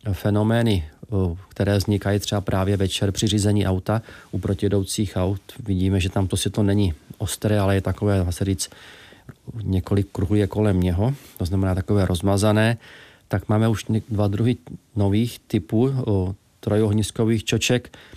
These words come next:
které mají významně snížené právě tyhle ty typy těch vedlejších světelných fenoménů. Ten materiál je už, dá se říct,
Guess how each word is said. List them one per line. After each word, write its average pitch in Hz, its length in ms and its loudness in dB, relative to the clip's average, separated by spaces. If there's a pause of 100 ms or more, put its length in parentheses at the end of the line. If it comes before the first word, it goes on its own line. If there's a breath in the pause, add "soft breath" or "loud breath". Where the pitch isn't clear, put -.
(220 loud breath)
které 110 140 0
mají 120 220 4
významně 117 480 2
snížené 113 580 2
právě 107 460 0 (100)
tyhle 113 240 2
ty 110 160 -2 (300)
typy 110 280 0
těch 110 300 -4
vedlejších 107 500 0
světelných 117 480 0
fenoménů. 120 560 2 (640 loud breath)
Ten 104 140 -2
materiál 110 580 2
je 110 60 2
už, - 380 -2
dá 95 120 -2
se 98 120 -2
říct, 104 320 -2